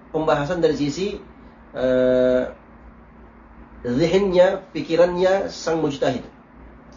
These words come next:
Karena kita sebutkan tadi, kalau, eh, nafsud dalil, dalil yang ada,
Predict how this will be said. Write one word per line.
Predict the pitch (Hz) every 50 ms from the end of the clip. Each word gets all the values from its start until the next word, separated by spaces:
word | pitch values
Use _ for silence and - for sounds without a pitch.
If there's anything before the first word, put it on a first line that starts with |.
| - - - - -
Karena | 120 113 151 165 156
kita | - - - 147
sebutkan | 139 151 196 - 180 156
tadi, | 151 135 127
kalau, | 127 139 135 135 135 135 - - - -
eh, | 131 123 131
nafsud | 190 220 - - 202 165
dalil, | 156 160 143 135 139 139 139 131
dalil | 131 147 160 208 214 202
yang | 190 175 -
ada, | 165 151 135 147 123 -